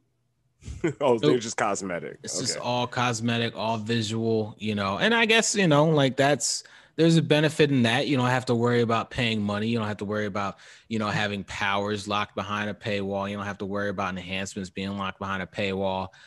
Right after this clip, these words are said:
Speaker 2: I believe every new character that comes out is free, so I don't think you have to pay for every new character, which is
Speaker 1: Hmm.
Speaker 2: cool. Um, but again,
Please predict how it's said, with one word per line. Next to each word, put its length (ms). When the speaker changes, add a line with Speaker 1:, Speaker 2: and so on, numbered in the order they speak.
Speaker 2:
I 120
believe 400
every 340
new 220
character 480
that 180
comes 300
out 180
is 160
free, 380
so 160
I 60
don't 140
think 200
you 100
have 160
to 80
pay 220
for 180
every 240
new 160
character, 640
which 220
is 100
Speaker 1:
Hmm. 140
Speaker 2:
cool. 400
Um, 480
but 160
again, 560